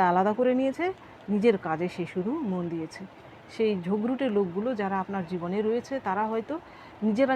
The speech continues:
কেবাস কনফ্লিক্ট করছে অন্যদের সঙ্গে, কিন্তু আপনি কি করেছেন? তাদের সঙ্গে কাট আপ করে নিয়েছেন, তাদের সঙ্গে দূরত্ব তৈরি করে নিয়েছেন। আপনি শুধু আপনার মধ্যে মগ্ন রয়েছেন, আপনার যে কাজ সেই দিকে আপনি ফোকাসড হয়েছেন। আপনি হয়তো আধ্যাত্মিকতাকে,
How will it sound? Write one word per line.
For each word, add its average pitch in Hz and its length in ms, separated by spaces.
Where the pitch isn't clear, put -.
কেবাস 208 260
কনফ্লিক্ট 196 440
করছে 185 240
অন্যদের 196 400
সঙ্গে, 233 280
কিন্তু 240 180
আপনি 254 240
কি 277 160
করেছেন? 254 340
তাদের 190 260
সঙ্গে 208 160
কাট 156 220
আপ - 140
করে 185 200
নিয়েছেন, 214 280
তাদের 185 300
সঙ্গে 196 220
দূরত্ব 262 280
তৈরি 165 220
করে 160 220
নিয়েছেন। 160 340
আপনি 214 220
শুধু 226 140
আপনার 226 300
মধ্যে 208 200
মগ্ন 165 200
রয়েছেন, 170 260
আপনার 190 260
যে 185 80
কাজ 226 120
সেই 185 180
দিকে 190 160
আপনি - 120
ফোকাসড - 400
হয়েছেন। 226 240
আপনি 226 200
হয়তো 208 180
আধ্যাত্মিকতাকে, 214 680